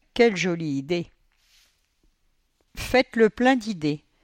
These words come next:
Pendant les vacances, le service municipal jeunesse propose aux onze dix-sept ans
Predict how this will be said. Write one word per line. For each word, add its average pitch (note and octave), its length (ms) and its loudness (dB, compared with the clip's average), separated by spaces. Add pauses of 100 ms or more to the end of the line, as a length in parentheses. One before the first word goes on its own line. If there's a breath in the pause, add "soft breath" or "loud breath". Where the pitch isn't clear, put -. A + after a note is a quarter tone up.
(200)
Pendant G3+ 260 2
les C4 120 4
vacances, F3+ 680 -2 (440)
le D#3 160 -4
service A3 520 -2
municipal G#3 720 0
jeunesse D#3+ 640 0 (100)
propose G#3+ 640 -2
aux D3 240 -2
onze G#3 360 -6
dix-sept F#3+ 540 -6
ans E3+ 200 -2